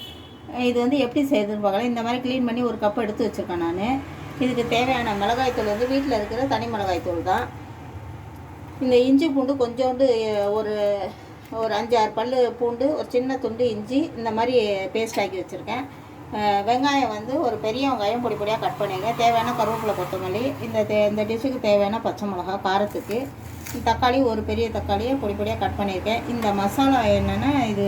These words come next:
ஒரு, ஒரு பெரிய ஸ்பூனால மூணு ஸ்பூன் அளவு தேங்காய், ஒரு டீஸ்பூன் சோம்பு, ஒரு டீஸ்பூன் ஜீரகம், அவ்வளோதான். இத்தி-, இது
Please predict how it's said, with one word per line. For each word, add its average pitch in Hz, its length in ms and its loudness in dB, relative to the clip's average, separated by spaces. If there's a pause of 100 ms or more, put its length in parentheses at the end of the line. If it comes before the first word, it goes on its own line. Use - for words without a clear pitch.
(120)
ஒரு, 214 240 0 (680)
ஒரு 214 220 4 (240)
பெரிய 262 260 6 (300)
ஸ்பூனால 220 440 0 (420)
மூணு 247 280 -2 (320)
ஸ்பூன் 269 300 4
அளவு 233 320 2 (360)
தேங்காய், 247 520 2 (160)
ஒரு 240 200 0
டீஸ்பூன் 277 460 0
சோம்பு, 254 320 2
ஒரு 254 200 4
டீஸ்பூன் 240 420 2
ஜீரகம், 196 460 0
அவ்வளோதான். 220 360 2
இத்தி-, 269 260 2 (120)
இது 240 180 0